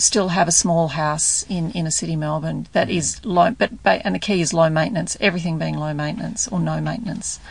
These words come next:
Speaker 2: Yeah.
Speaker 1: um, which is, which is really important.
Speaker 2: The other thing, Fiona, is, um, you know, and I've, I've kind of,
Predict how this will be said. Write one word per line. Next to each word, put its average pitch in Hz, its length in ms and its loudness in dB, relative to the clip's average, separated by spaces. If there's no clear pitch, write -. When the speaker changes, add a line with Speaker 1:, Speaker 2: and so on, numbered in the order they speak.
Speaker 2:
Yeah. 104 300 -8
Speaker 1:
um, 151 100 -4
which - 160 -6
is, - 260 -2
which - 120 -6
is 160 120 -4
really 160 180 -2
important. 165 540 -4
Speaker 2:
The 143 140 6
other 185 180 2
thing, 139 160 4
Fiona, 110 380 2
is, 120 500 0
um, 113 440 4
you 151 100 2
know, 123 160 8
and 117 180 6
I've, 117 300 2
I've 113 200 -4
kind 165 160 0
of, 120 260 -8